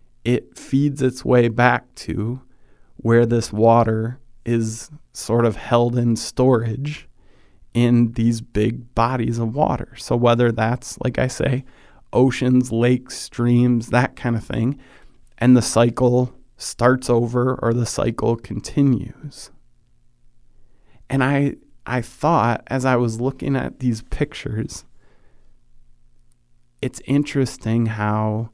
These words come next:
even at the, the beginning, I was looking and going, "Well, I don't, I get that obviously rain and snow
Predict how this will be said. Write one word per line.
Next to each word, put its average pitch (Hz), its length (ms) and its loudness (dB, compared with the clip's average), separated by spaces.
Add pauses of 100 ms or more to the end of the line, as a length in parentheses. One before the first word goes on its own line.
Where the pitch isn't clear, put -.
(500)
even 139 300 2
at 143 200 -2
the, 117 200 -4 (280)
the 120 140 0
beginning, 117 720 0 (1400)
I 120 140 2
was 143 220 4
looking 123 420 0
and 120 100 0
going, 117 380 -2 (420)
"Well, 101 140 -4
I 131 60 2
don't, 156 240 -2 (640)
I 120 140 0
get 120 680 2 (240)
that 117 420 0 (380)
obviously 117 920 0 (420)
rain 123 300 4
and 120 180 2
snow 120 680 -2